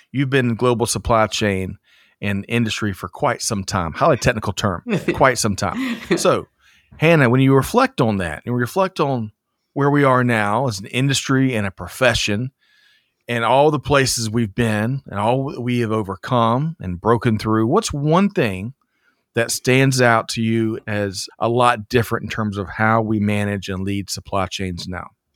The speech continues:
Speaker 2: Well, supply chain used to be all about putting the right product, the right place at the right time.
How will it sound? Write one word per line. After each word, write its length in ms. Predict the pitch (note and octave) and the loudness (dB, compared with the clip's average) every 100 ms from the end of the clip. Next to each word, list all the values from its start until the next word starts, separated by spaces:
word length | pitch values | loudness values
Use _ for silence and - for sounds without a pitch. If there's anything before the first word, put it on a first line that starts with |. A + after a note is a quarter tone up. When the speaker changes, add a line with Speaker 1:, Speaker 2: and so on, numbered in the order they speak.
| - - - - | -20 -20 -20 -2
Speaker 2:
Well, 160 | G#3+ | 0
supply 380 | G#3+ A#3 - C#4+ | 2 0 0 0
chain 300 | C#4 C4 G#3+ | 2 0 0
used 260 | G3 G#3+ - | -2 -4 -2
to 60 | F#3+ | -4
be 220 | G#3 F#3+ | 0 0
all 280 | F3+ F3+ F#3 | 2 0 0
about 360 | F3+ F3 E3+ | 0 -2 -2
putting 320 | - F#3 F3+ | -4 -2 0
the 80 | E3 | -2
right 300 | D#3+ E3+ E3 | 0 0 -2
product, 460 | - F3+ E3 E3 E3 | -2 0 0 0 -4
the 100 | F3 | -4
right 320 | D#3 D#3 D3+ | 0 0 -2
place 380 | - F3 E3 - | -4 -2 -2 -4
at 140 | D3 D#3+ | -6 -6
the 60 | |
right 280 | D3 D3+ C3 | -4 -4 -4
time. 320 | - C#3+ G#2 | 0 0 0